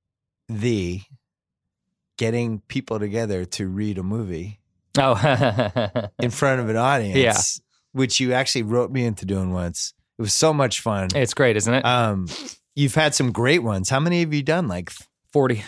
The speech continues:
Speaker 1: you've done
Speaker 2: Over
Speaker 1: f-,
Speaker 2: forty.
Speaker 1: over forty,
Speaker 2: We've
Speaker 1: New
Speaker 2: done
Speaker 1: York and L A?
Speaker 2: uh, New York, L A, Toronto, Montreal. We did Big Lebowski in Montreal with, uh, the cast of X-Men. We had, like,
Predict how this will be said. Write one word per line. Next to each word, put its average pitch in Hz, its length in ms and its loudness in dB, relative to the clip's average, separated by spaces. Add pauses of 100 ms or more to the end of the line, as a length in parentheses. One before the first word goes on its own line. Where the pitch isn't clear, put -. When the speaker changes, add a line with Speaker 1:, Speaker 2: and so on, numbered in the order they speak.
(480)
Speaker 1:
you've 110 100 -12
done 165 100 6
Speaker 2:
Over 147 140 6
Speaker 1:
f-, - 60 2
Speaker 2:
forty. 110 340 2 (200)
Speaker 1:
over 135 240 2
forty, 139 360 2
Speaker 2:
We've 151 160 6
Speaker 1:
New 151 80 6
Speaker 2:
done 143 80 6
Speaker 1:
York 135 220 4
and 139 100 4
L 120 180 4
A? 143 320 4
Speaker 2:
uh, 139 60 2
New 151 80 4
York, 156 260 4
L 143 120 6
A, 143 100 6
Toronto, 143 340 4
Montreal. 131 480 4
We 143 80 2
did 147 140 -2
Big 147 140 2
Lebowski 135 460 2
in 127 80 2
Montreal 123 720 4
with, 107 320 2
uh, 107 300 6
the 101 140 0
cast 110 340 -2
of 98 60 -4
X-Men. 123 420 0
We 117 60 4
had, 107 120 0
like, 98 140 -4